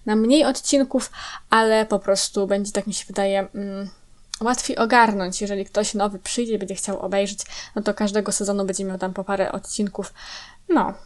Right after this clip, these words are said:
wiadomo, że te sezony będą się ze sobą wiązały, bo jeżeli więzy rodzinne i tak dalej,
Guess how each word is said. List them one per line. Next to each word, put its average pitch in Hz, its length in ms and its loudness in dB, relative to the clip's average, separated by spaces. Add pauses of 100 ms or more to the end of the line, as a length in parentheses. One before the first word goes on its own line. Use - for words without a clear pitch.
(220)
wiadomo, 339 280 8
że 226 80 0
te 240 80 2
sezony 240 380 2
będą 226 180 4
się 220 120 0
ze 214 60 2
sobą 214 340 2
wiązały, 202 500 4
bo 190 140 0
jeżeli 202 280 -2
więzy 208 300 2
rodzinne 202 520 0
i 196 60 -8
tak 190 180 -4
dalej, 190 340 2